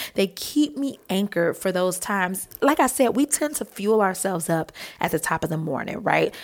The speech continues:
During our commute, we might listen to a podcast. You know, first thing in the morning, we might read a scripture. Or at night,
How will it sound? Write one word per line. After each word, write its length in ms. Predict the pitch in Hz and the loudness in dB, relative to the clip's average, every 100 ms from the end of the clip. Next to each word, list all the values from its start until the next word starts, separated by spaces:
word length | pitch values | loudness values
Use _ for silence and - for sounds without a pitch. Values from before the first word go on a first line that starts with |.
| - | -6
During 240 | 170 185 190 | 2 4 4
our 120 | 175 | 2
commute, 420 | - 175 180 196 | 0 -2 0 0
we 120 | 196 | -2
might 200 | 170 - | -2 -2
listen 220 | 175 165 165 | -2 -2 -4
to 140 | 160 | -4
a 60 | 156 | -4
podcast. 760 | - 156 151 170 151 - 151 - - | -2 -2 -2 -2 0 0 0 -4 -10
You 80 | 185 | -6
know, 120 | 175 | -4
first 320 | 151 196 180 202 | 0 2 2 2
thing 120 | 190 | -2
in 40 | |
the 60 | 180 | 0
morning, 280 | 170 170 160 | 0 -2 -2
we 120 | 170 | -2
might 300 | 165 165 - | -2 -2 -2
read 160 | 175 | 0
a 40 | 160 | 0
scripture. 520 | - 147 - 147 - | 0 -2 -2 -2 2
Or 340 | - 196 220 - | 4 6 6 4
at 200 | 196 - | 2 0
night, 420 | 180 175 175 196 | 0 0 0 -2